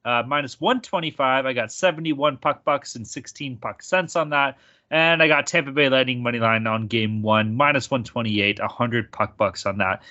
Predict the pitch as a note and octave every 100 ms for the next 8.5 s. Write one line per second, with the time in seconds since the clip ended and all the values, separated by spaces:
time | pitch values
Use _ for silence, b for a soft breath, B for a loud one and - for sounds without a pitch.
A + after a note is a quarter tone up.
0 | B B A#3 A#3+ A3 G3 F#3 F3 D3+ D#3
1 | C3+ D3 C#3 B B - G#3 A3 F3+ E3
2 | - C3 C#3+ C3+ C#3+ C3 b b _ D#3+
3 | G#3 D#3 D3 E3 C#3 _ - C#3+ D#3 E3+
4 | - D#3 C#3 C3+ B2 A2 A#2+ - G#2 F#2
5 | B2 D3+ E3 F3+ - E3+ C3 G2+ F#2+ G#2+
6 | C#3 C3+ - D3 A#2+ A2 - G#2+ G#2 F#2+
7 | F2 F2 - G#2 A2 D3+ E3+ D#3+ E3+ D#3+
8 | D3 C3 B2 B2